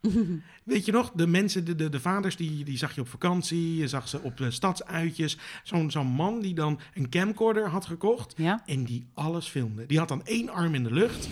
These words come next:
Speaker 1: <laughs>
Speaker 2: die keek niet eens naar wat hij op aan het nemen was, maar die zwiepte en zwaaide gewoon die camera elke kant op om maar iets op te nemen, zullen
Speaker 1: Ja.
Speaker 2: we zeggen.
Speaker 1: Ja.
Speaker 2: En dan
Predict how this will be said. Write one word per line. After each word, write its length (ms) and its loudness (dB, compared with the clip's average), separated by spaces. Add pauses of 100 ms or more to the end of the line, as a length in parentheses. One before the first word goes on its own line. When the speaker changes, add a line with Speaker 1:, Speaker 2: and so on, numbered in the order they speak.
Speaker 1:
<laughs> 180 6
Speaker 2:
die 100 6
keek 260 8
niet 120 6
eens 220 6
naar 120 4
wat 140 2
hij 100 0
op 160 2
aan 60 2
het 80 2
nemen 320 4
was, 180 4 (280)
maar 100 6
die 100 4
zwiepte 460 0
en 100 2
zwaaide 400 2
gewoon 180 0
die 100 0
camera 480 0
elke 360 4
kant 300 2
op 220 0
om 140 4
maar 160 2
iets 140 -2
op 120 -4
te 80 -10
nemen, 280 -4
zullen 160 10
Speaker 1:
Ja. 60 10
Speaker 2:
we 60 2
zeggen. 580 2
Speaker 1:
Ja. 200 2
Speaker 2:
En 220 8
dan 200 4